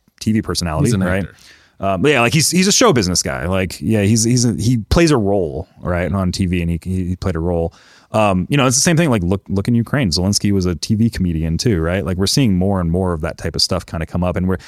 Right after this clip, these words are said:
Speaker 1: we start to see more people floating ideas of celebrities. Like, it's like, "Oh, The Rock or Oprah or wha-, whatever," you know?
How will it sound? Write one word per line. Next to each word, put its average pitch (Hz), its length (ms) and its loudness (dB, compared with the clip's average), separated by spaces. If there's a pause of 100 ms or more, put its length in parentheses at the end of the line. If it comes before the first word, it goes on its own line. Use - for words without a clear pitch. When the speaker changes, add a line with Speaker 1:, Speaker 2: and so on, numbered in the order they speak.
(140)
Speaker 1:
we 117 120 2
start 139 240 2
to 123 60 -2
see 135 140 0
more 113 280 2
people 107 320 -2
floating 101 500 0
ideas 92 540 0
of 104 80 0
celebrities. 113 640 2
Like, 85 120 -2
it's - 80 -4
like, 82 120 -4 (260)
"Oh, 113 180 2
The 87 120 -2
Rock 95 500 -2
or 78 120 -6
Oprah 92 560 0
or 82 120 -2
wha-, 98 180 0
whatever," 123 340 0
you 92 100 -2
know? 101 260 -4